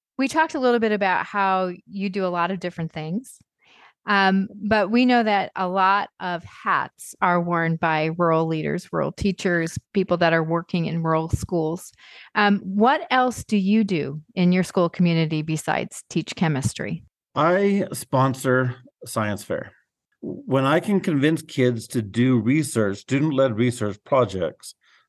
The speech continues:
Speaker 2: they're extremely rewarding. I think they're rewarding to the kids.
Speaker 1: Mm-hmm.
Speaker 2: I love 'em. Uh, it's a chance to jump in with them and look at doing authentic research.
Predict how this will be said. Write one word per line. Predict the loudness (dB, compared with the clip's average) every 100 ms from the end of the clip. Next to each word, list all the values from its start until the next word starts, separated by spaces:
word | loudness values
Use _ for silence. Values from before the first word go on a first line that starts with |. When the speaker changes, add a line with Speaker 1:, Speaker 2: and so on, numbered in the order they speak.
| _
Speaker 2:
they're | 0 2
extremely | 2 -4 0 0 2 2
rewarding. | 2 -2 -4 -4 -8 -12 -10
I | -6
think | -4 0
they're | 0 2
rewarding | 0 0 0 -2
to | -6
the | -8
kids. | -2 0 0 -6 -16 _ _ -4
Speaker 1:
Mm-hmm. | 0
Speaker 2:
I | 2 2
love | 4 2
'em. | 0 -4 -8 _ _ -4
Uh, | -2 0
it's | 0
a | -2
chance | -4 -2 -2 -4
to | -2 0 0 -2 -12 _ _
jump | 0 2 2
in | 2
with | 4
them | 2 2 -2
and | -2 0
look | 0 0
at | -2
doing | 0 2 0
authentic | -2 -4 -4 0 0 0 -4 -4
research. | -6 -6 -12 _ -20